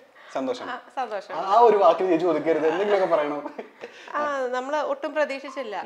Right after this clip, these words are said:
Speaker 2: കാരണം നല്ല നെഗറ്റിവിറ്റിയോടുകൂടി പോയ ഒരാളാണ്.
Speaker 1: ഉം.
Speaker 2: അപ്പം ഒരു രണ്ടാഴ്ച വരെയൊക്കെ, ഉം, ആ, ആ നെഗറ്റീവ്, നെഗറ്റീവ്
Speaker 1: ഉണ്ടായിരുന്നു.
Speaker 2: ഇമ്പാക്റ്റ് ഒക്കെ ഉണ്ടായിരുന്നു.
Speaker 1: ഉം, ഉം.
Speaker 2: ആ,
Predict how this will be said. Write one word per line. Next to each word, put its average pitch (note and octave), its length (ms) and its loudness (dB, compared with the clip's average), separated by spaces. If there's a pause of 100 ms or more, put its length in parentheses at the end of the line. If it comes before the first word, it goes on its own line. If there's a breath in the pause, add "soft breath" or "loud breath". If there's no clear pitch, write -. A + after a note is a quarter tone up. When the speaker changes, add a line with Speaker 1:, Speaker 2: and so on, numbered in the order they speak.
Speaker 2:
കാരണം A3+ 240 -6
നല്ല A#3+ 380 -4
നെഗറ്റിവിറ്റിയോടുകൂടി A#3+ 840 -6
പോയ A3 260 -4
ഒരാളാണ്. G3+ 560 -8
Speaker 1:
ഉം. G2 120 -14 (300 loud breath)
Speaker 2:
അപ്പം G#3 280 -8 (280)
ഒരു A3+ 360 -8
രണ്ടാഴ്ച B3+ 520 -4
വരെയൊക്കെ, C4 640 -8 (400)
ഉം, A#3+ 160 -16 (360)
ആ, A#3 80 -4 (140)
ആ A#3 120 0
നെഗറ്റീവ്, A#3 400 -6
നെഗറ്റീവ് B3+ 260 -12
Speaker 1:
ഉണ്ടായിരുന്നു. A3+ 400 -8
Speaker 2:
ഇമ്പാക്റ്റ് B3 320 -2
ഒക്കെ A#3+ 140 -6
ഉണ്ടായിരുന്നു. G#3 480 -6
Speaker 1:
ഉം, - 140 -18
ഉം. C4 60 -20 (240 loud breath)
Speaker 2:
ആ, G3+ 200 -10